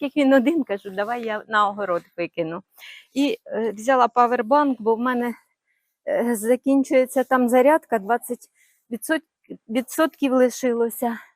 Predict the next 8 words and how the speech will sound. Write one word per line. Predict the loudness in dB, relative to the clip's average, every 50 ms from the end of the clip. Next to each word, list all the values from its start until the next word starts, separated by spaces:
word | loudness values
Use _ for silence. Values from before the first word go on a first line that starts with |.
| _ _ _ _ _ _ _ _ _ _ _ _
А | 6 6 6
у | 6 4
нас | 4 4 2 2 2 0 -4
через | 0 0 2 2 2 -2 0 0
годину | 0 2 2 2 2 2 2 0 0
знову | 0 2 2 2 2 0 0
виключать | 0 -2 -2 -6 -10 -10 -8 -10 -12 -12 -8
світло. | -6 -6 -6 -6 _ 2 2 2 2